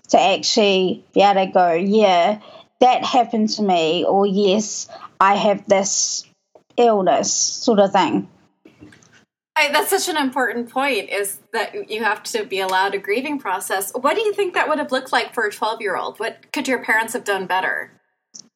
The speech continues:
Speaker 2: Not to rag on parents.
Speaker 1: Um,
Speaker 2: I mean, I, I don't wanna rag on
Speaker 1: no,
Speaker 2: any
Speaker 1: no, no.
Speaker 2: parents. I'm just saying, like, for those of us who might have sick kids, what,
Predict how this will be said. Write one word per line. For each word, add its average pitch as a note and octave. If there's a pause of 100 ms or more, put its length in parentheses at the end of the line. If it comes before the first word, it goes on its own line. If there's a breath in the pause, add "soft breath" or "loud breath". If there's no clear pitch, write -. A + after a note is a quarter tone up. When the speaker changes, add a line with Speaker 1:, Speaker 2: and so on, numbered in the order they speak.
(520 loud breath)
Speaker 2:
Not G4
to A#4
rag E4+
on D4+
parents. C4+
Speaker 1:
Um, F4+
Speaker 2:
I C4+
mean, C4+
I, B3
I A#3
don't B3
wanna B3+
rag B3
on B3
Speaker 1:
no, D#4
Speaker 2:
any -
Speaker 1:
no, D4+
no. C#4
Speaker 2:
parents. D4
I'm C#4
just -
saying, E4
like, C#4+
for D4
those C#4+
of C#4
us C#4+
who C#4+
might B3
have F#4
sick -
kids, G3+
what, C4